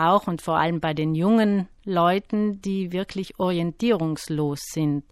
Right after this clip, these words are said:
Und es kommen oft auch Mütter, wo ich mich wirklich wundere, wenn ich frage,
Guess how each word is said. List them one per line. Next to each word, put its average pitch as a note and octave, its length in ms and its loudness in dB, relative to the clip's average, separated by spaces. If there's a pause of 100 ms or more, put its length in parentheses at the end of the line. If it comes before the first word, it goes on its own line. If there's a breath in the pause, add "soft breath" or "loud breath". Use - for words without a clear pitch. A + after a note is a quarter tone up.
(460 loud breath)
Und F3+ 100 -4
es F3+ 140 -8
kommen G#3 360 2
oft G3+ 360 -4
auch E3 400 0
Mütter, F#3+ 680 2
wo E3+ 200 -4
ich E3 160 -4
mich D#3+ 220 -8
wirklich F3+ 460 -4
wundere, G#3 640 4
wenn F3 160 -2
ich E3 80 -10
frage, E3 460 0